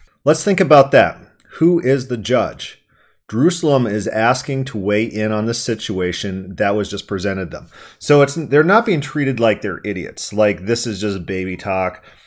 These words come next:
goo goo gaga for them to just kind of, "Oh, my mind is so, so fragile." They are being asked to use discretion, to look at the situation and figure out what's going on here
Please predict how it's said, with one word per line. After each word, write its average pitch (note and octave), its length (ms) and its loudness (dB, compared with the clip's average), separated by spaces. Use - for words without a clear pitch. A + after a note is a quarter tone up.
goo A2 120 -2
goo G#2+ 200 -2
gaga F#2 560 0
for G2 180 -8
them F#2+ 300 -6
to G2+ 100 -10
just G2 220 -6
kind F#2+ 200 -4
of, F2+ 160 -8
"Oh, F#3+ 540 -4
my E3 160 -4
mind E3 420 -4
is C#3+ 160 -6
so, D3 320 -4
so C#3+ 200 0
fragile." A2+ 680 4
They C3 260 4
are D#3 140 6
being B2+ 240 -2
asked G#2+ 580 -4
to - 160 -8
use B2+ 380 0
discretion, F#2 720 -4
to A2 80 -6
look C3+ 220 0
at E3+ 80 -2
the E3 80 -2
situation F#2+ 1000 -4
and G#2+ 180 -10
figure D#3 240 0
out D3 100 2
what's C#3 160 -2
going A2+ 280 -4
on F#2 220 -6
here F#2+ 440 -8